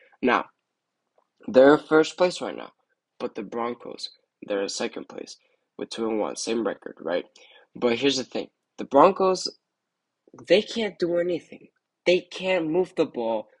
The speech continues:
They can't, they can't do anything. I mean, they lost against the Seahawks.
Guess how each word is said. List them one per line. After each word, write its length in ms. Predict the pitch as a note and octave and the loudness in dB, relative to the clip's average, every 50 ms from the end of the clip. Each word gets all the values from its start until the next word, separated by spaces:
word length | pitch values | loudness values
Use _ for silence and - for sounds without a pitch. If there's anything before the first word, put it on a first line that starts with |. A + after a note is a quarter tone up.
| _ _ _ _ | _ _ _ _
They 120 | - D3+ | -2 -2
can't, 400 | C#3+ - - - F3+ F#3+ F#3+ F#3 - _ _ _ _ - - | -2 -2 -8 -6 -2 -2 -2 -4 -6 _ _ _ _ -12 -6
they 100 | - E3+ | -4 -4
can't 320 | E3 - - A3 G#3+ G#3 _ | -4 -6 -10 -12 -12 -4 _
do 180 | G#3+ G3+ G3+ | 0 0 2
anything. 460 | G#3 G#3+ A3 G3+ - - B2 G2 F#2 - - | 0 -2 -4 -4 -6 -8 -10 -10 -10 -6 -4
I 60 | C3 | -2
mean, 180 | D3+ F3+ F3+ | 0 0 0
they 100 | F3 F3 | 0 0
lost 280 | E3+ F3 F#3+ G3 - - | 0 0 -2 -2 -2 -6
against 280 | F#3+ E3+ F#3+ F#3 F3 E3+ | -4 -2 -4 -4 -4 -6
the 60 | D#3 | -8
Seahawks. 680 | C#3 - - E3+ F#3 F#3 D3+ A#2+ - - - - - | -8 -4 -2 -2 -2 -2 -4 -8 -10 -12 -14 -16 -18